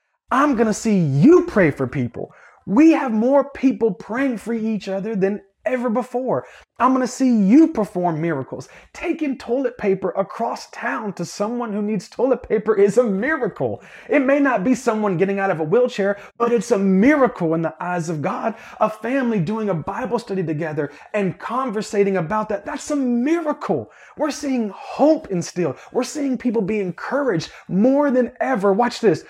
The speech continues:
The church buildings are closed, but the church is moving and it is alive. Jesus died for our sins and he was resurrected so that we could come alive. And more than ever, we are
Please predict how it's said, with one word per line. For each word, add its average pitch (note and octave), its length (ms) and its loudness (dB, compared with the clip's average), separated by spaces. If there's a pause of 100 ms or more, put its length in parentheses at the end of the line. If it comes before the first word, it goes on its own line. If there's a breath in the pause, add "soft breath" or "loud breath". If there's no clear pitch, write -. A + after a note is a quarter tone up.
(120)
The G3 120 2
church B3 400 -6 (140)
buildings A#3+ 420 0
are F3 60 -2
closed, F#3+ 640 2 (260 soft breath)
but G3 260 2
the F#3+ 80 6
church A3+ 460 0 (180)
is A#3 340 2
moving C4 960 4
and G#3+ 160 -2
it A3 140 0
is G3 140 2
alive. F3+ 640 2 (320 loud breath)
Jesus B3+ 600 4
died A#3 540 -2
for G#3+ 160 -4
our G3 180 -2
sins B3+ 520 -4 (200 loud breath)
and G3+ 140 -2
he G#3 140 0
was G3 180 2
resurrected F#3 840 0
so - 140 2
that D#3+ 220 0
we A#3 200 6
could F3+ 220 -2
come D#3 180 -4
alive. A#3+ 560 2 (240 loud breath)
And F#3+ 180 4
more C4+ 300 8
than A3+ 120 4
ever, A3 280 6
we A#3+ 560 4 (200 loud breath)
are G#3 460 4